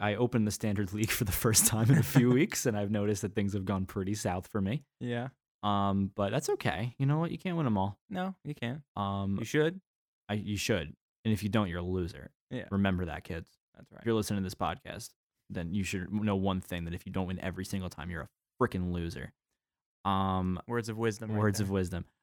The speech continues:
Speaker 1: Um, I will say that I was nervous about this week, though, because I didn't have Mahomes or Gurley. <laughs>
Speaker 2: Mm, me neither.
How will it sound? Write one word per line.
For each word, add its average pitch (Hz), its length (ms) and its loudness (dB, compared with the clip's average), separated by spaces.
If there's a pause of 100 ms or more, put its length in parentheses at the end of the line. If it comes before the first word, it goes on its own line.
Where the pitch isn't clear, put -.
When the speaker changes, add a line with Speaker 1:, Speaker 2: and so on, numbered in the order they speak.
(220)
Speaker 1:
Um, 98 480 2
I 104 160 4
will 120 320 4
say 82 560 -2 (240)
that 85 400 0 (100)
I 98 120 0
was 101 220 2
nervous 95 300 2
about 90 180 -4
this 87 140 -10
week, 85 180 -4
though, 85 140 -4
because 87 320 -6
I 76 60 -6
didn't 92 260 -2
have 90 200 -4
Mahomes 90 380 -4
or 110 160 0
Gurley. 98 340 0 (100)
<laughs> - 100 -12
Speaker 2:
Mm, 110 300 -4 (100)
me 117 80 -4
neither. 104 340 -2